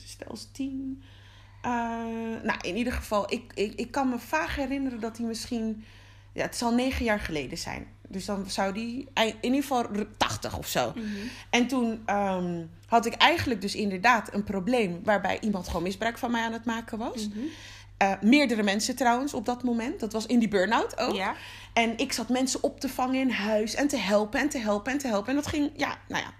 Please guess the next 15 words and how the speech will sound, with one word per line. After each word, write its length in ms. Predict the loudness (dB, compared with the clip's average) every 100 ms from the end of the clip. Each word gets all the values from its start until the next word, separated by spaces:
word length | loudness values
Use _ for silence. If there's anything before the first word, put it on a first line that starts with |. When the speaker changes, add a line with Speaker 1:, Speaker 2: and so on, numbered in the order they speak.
| -6
Speaker 1:
dat 160 | -4
ging 160 | -2 -2
dus 120 | 0
kennelijk 320 | 0 0 0 -4
over 160 | -8
mijn 120 | -4
grens, 200 | 0 0
maar 100 | 0
dat 100 | -2
had 80 | -2
ik 60 | -4
toen 100 | -4
niet 140 | -2
door. 300 | -2 -2 -4 -10 -16 -16 -16 -18 0
En 440 | 4 4 2 -2